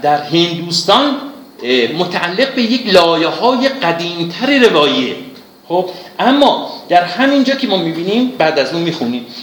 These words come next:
ضحاک میاد در دماوند کوه، اه، به اسارت گرفته می‌شه دیگه، درسته؟ در بند به بند کشیده می‌شه در دماوند کوه. خب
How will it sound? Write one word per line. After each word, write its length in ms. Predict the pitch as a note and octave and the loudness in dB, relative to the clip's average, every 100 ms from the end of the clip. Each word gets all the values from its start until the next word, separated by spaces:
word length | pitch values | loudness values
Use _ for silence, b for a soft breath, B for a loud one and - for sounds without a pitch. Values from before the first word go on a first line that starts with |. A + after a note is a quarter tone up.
| B | B
ضحاک 720 | C3 F#3+ F3 - G#3 C4+ - A3 | -2 0 0 0 2 2 0 0
میاد 200 | C4 B3+ | 2 2
در 240 | A#3+ F3 | 0 2
دماوند 680 | F3 E3+ D#3 D#3 D#3+ D#3+ D#3 - - | 0 2 2 2 0 -2 -6 -12 -16
کوه، 400 | - - C4 F3+ - - - - - - _ _ _ _ _ - - | -4 4 4 4 -2 -10 -16 -20 -20 -20 _ _ _ _ _ -20 -14
اه، 300 | A2+ A#2+ A2 - - - - - - _ _ _ | -6 0 0 0 -10 -20 -20 -20 -20 _ _ _
به 80 | B2 | -12
اسارت 480 | A2 A#2 F#2+ F#2 - | -6 -2 -2 -2 -8
گرفته 340 | F2+ - G2 G2 - - - - - - - - - - - - | -14 -14 -14 -14 -16 -20 -20 -20 -20 -20 -20 -20 -20 -20 -20 -18
می‌شه 260 | A#2 - | -14 -12
دیگه، 200 | F2 F2+ | -10 -8
درسته؟ 500 | F#3 - - G#3 C4+ C#4+ - B B B - | -4 -2 2 2 2 -2 -12 B B B 0
در 220 | C#3 C3+ | 0 2
بند 360 | C#3 B2+ A#2 - | 0 -2 -2 -2
به 80 | |
بند 300 | A#2 G#2 F#2+ | 0 0 -4
کشیده 340 | - G2 - G2 | -10 -12 -8 -8
می‌شه 220 | F#2 G#2 | -8 -6
در 160 | F2+ G2+ | -4 -4
دماوند 560 | G#2+ G#2 F#2+ F#2 - | -4 -4 -4 -6 -6
کوه. 160 | - F2+ - - | -10 -10 -14 -20
خب 280 | - C3+ - | -4 -2 -2